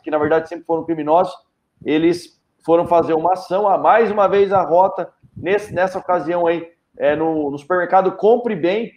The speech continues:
ali em Taipas, seis criminosos morreram nessa ação da rota, e aí houve uma retaliação, segundo as investigações, que até hoje também não concluíram nada com nada, né? Eu não acredito naquela,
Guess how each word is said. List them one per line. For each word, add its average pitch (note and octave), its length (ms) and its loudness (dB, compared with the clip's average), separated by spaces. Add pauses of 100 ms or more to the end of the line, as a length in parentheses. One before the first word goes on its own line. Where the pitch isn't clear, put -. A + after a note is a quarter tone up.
(180)
ali D#3 240 2
em G3 180 -10
Taipas, G3 600 2 (140)
seis A#3 540 0
criminosos F#3+ 600 0
morreram F3+ 560 -4 (240)
nessa D#3+ 260 -6
ação D#3+ 260 -6
da D#3+ 140 2
rota, F3 420 0 (300)
e E3 120 -4
aí F3 180 2
houve F3+ 180 0
uma F#3 120 -2
retaliação, F3+ 760 -4 (340)
segundo F3+ 540 -2
as D#3+ 100 -2
investigações, E3 720 -4
que - 80 -8
até D#3+ 200 0
hoje E3+ 260 0
também D#3 360 -4 (320)
não E3 200 0
concluíram D#3+ 540 0
nada E3+ 280 4
com C#3+ 160 -8
nada, D3 340 2
né? D3 80 -4
Eu D#3+ 60 -4
não F3+ 60 -4
acredito E3+ 520 -8
naquela, D3 420 -4